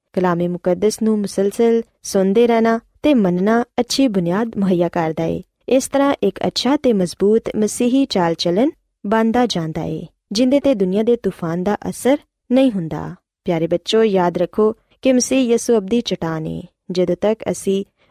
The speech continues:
ਉਹਨਾਂ ਦੇ ਕੋਲ ਨਹੀਂ ਆਂਦੇ, ਬਾਕੀ ਸਾਰੀਆਂ ਬੁਨਿਆਦਾਂ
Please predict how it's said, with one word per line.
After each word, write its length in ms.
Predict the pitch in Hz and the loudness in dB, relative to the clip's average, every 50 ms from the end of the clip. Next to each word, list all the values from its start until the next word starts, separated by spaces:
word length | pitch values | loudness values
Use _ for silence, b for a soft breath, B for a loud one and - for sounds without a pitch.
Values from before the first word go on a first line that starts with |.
| _ - | _ 0
ਉਹਨਾਂ 260 | 233 247 262 277 277 | 2 2 4 4 4
ਦੇ 100 | 254 277 | 2 2
ਕੋਲ 220 | - 262 262 262 | 2 4 2 4
ਨਹੀਂ 200 | 262 254 262 254 | 4 4 2 2
ਆਂਦੇ, 360 | 254 240 240 233 247 247 247 254 - _ _ _ - | 2 2 2 2 2 2 2 0 -6 _ _ _ -4
ਬਾਕੀ 300 | 185 180 170 - - 185 | -2 -2 -2 -2 -6 -8
ਸਾਰੀਆਂ 500 | 180 - - 208 214 220 233 247 254 247 | -8 -2 -2 0 0 2 2 0 0 0
ਬੁਨਿਆਦਾਂ 580 | 220 196 175 170 165 165 165 160 190 196 202 | -2 -4 -6 -4 -4 -6 -6 -4 -4 -4 -4